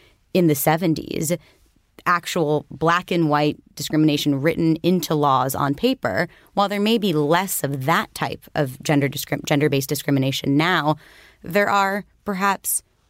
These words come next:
similarly insidious types of discrimination, but that appear in different ways, and that the fight is probably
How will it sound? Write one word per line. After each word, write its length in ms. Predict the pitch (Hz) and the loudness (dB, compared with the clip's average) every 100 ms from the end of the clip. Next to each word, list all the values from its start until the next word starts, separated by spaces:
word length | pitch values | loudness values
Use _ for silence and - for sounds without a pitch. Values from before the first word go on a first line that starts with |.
| - | -10
similarly 680 | - 254 254 220 214 196 | -2 2 4 4 2 2
insidious 680 | 180 175 - 151 143 139 - | 2 0 -2 0 0 -2 -6
types 300 | - 143 - | -4 -4 -4
of 80 | 147 | -4
discrimination, 680 | 143 - 147 139 139 - 147 | -4 -2 0 0 0 0 0
but 140 | 147 | 0
that 120 | 156 156 | 0 -2
appear 300 | 147 - 156 | -2 0 2
in 140 | 147 | 2
different 400 | 139 139 139 - | 2 0 -2 -6
ways, 400 | 50 - - 156 165 - - _ - | -6 -6 -6 -4 -6 -8 -20 _ 0
and 400 | 165 156 151 147 - _ _ | 2 4 2 0 -6 _ _
that 160 | 170 - | -2 0
the 100 | 175 | 0
fight 220 | 208 196 | 0 -2
is 120 | 180 - _ _ _ - - | -4 -8 _ _ _ -20 -4
probably 580 | - 294 254 214 185 | 2 2 2 0 0